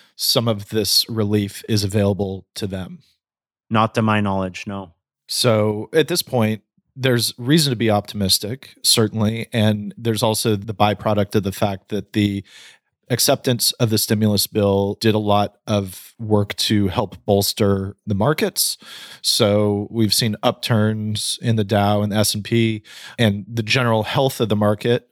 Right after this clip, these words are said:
Speaker 1: uh, while certainly still shaky, also has an effect on, if nothing else, the larger chains, which,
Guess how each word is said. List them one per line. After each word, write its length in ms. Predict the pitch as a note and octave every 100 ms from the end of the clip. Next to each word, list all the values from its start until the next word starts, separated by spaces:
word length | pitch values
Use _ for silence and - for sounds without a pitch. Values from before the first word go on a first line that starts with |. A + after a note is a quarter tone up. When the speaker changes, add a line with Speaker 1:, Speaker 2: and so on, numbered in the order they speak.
| -
Speaker 1:
uh, 180 | A2 G#2+
while 160 | G2+
certainly 360 | - A#2 F#2 G#2
still 240 | - G2
shaky, 520 | - A2 G2 G#2+ G2+ - - -
also 320 | - A2 - G#2
has 240 | A2 G2
an 60 | G2+
effect 460 | - A#2 F#2+ - -
on, 460 | A2 G#2+ G#2 G2+ F#2+
if 160 | B2 -
nothing 260 | A#2+ G#2+ G#2+
else, 200 | G#2 -
the 100 | F#2
larger 380 | G#2 B2+ G#2+
chains, 580 | F#2 G#2+ G2 F#2+ A#2+ - - - - -
which, 580 | A2 A2 - - -